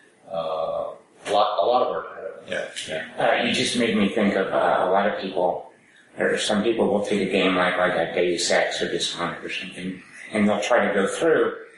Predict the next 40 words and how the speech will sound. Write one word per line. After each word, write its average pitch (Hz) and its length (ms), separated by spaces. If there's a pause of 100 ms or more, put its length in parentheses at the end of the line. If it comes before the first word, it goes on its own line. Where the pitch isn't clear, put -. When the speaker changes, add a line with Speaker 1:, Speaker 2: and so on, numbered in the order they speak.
Speaker 3:
and 110 180
play 117 400
without 110 320
killing 104 320
someone. - 540
Speaker 1:
Right. - 320
Speaker 3:
Uh, 110 220
is 104 120
that 117 200
something 113 420
that 107 100
you 110 140
want 110 200
to 117 80
be 104 140
possible 107 800
in, 104 400
uh, 107 480
in 104 140
this 120 180
game? 98 160 (220)
Speaker 1:
Yes. - 680
Speaker 3:
Okay. - 180
Speaker 1:
Um, 110 680
in, 180 540
not 180 280
necessarily 135 280
in 120 60
such 110 120
a 113 60
literal 107 380
sense. - 260
You 107 60
know, 101 80
De-, 139 260
Deus 143 320
Ex - 600 (460)
has 113 200
very 120 280
much - 540